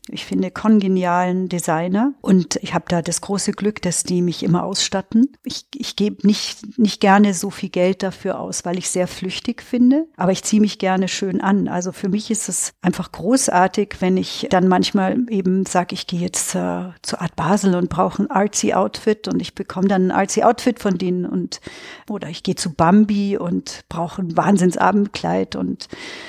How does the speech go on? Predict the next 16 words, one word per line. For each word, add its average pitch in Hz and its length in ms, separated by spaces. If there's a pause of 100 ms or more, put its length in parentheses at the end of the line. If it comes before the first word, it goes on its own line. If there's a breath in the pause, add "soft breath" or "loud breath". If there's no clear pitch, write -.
(240 loud breath)
das - 140
finde 185 120
ich 170 120
toll, 180 260
dass 170 180
ich - 140
dann 170 320 (280)
mich - 160
da 160 280 (260)
in 185 160
der, 202 160
in 196 80
deren 180 240
Lager 180 400
austoben 196 540
darf. - 400